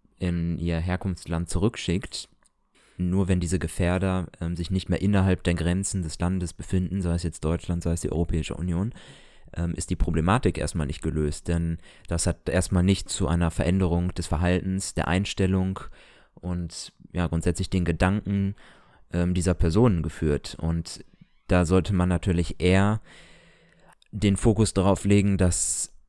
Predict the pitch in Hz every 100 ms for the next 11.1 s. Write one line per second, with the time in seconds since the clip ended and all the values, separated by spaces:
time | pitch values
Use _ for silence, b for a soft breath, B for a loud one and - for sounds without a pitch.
0 | _ _ _ - - 95 92 - 95 92
1 | 95 92 87 85 73 95 95 87 101 107
2 | 123 101 107 101 98 98 98 101 107 104
3 | 95 92 98 90 87 104 113 85 80 87
4 | 117 B - - 90 - 92 80 - 87
5 | 87 87 85 - B B B B B B
6 | - 92 92 92 92 - 90 85 87 87
7 | 85 - 82 85 82 - 95 92 82 82
8 | 85 85 82 78 82 - 90 90 104 92
9 | 87 92 87 87 - - - - - -
10 | - - - 95 - 85 85 80 85 78